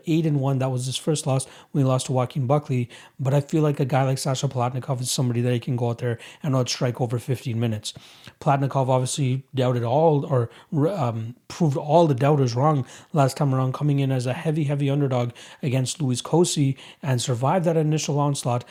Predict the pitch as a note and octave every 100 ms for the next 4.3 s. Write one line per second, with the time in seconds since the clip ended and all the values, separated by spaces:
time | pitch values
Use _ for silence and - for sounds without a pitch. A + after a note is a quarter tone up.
0 | - - C#3 D3 - C#3 C3 B2+ B2 C#3
1 | B2 B2 B2 C3+ B2 C#3+ A#2+ A#2 C3+ B2
2 | - - - C3+ A#2+ A#2+ - _ _ -
3 | - - F3+ F#3 E3 D#3+ D3+ A#2+ F3 E3
4 | D3 A#2+ A#2+